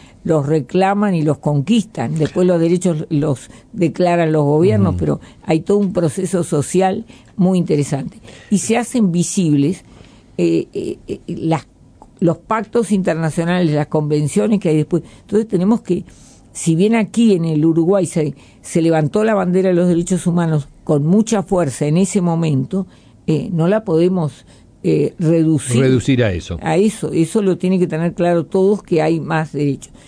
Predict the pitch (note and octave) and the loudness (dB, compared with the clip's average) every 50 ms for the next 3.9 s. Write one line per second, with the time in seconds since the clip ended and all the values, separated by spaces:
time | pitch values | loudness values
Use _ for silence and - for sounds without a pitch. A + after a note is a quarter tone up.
0 | - - - - - D#3 D3 - F3 D#3+ F3 D#3 - F#3 D3 E3 E3+ D3+ - - | -20 -20 -14 -6 -4 -2 -2 -2 0 0 0 0 0 -2 0 0 0 -2 0 -2
1 | A#3 C#4+ - - - - - - - _ _ _ _ _ _ - - C#3+ E3+ F3 | -4 -4 -4 -10 -18 -20 -20 -20 -20 _ _ _ _ _ _ -4 -2 0 0 0
2 | C#3+ - - F#3+ G3+ F#3 - - A3+ D#4+ D#4+ D#4 - - - _ _ - F3 D#3+ | 0 0 -2 0 0 0 0 -2 -2 -2 -2 -4 -6 -18 -20 _ _ -2 -2 0
3 | D3+ D3+ D#3+ D3+ D3 D3 D3 C3+ - - F3 F3 F#3+ F3 E3+ - - | 0 2 0 2 2 0 0 0 0 2 2 2 2 2 0 -4 -8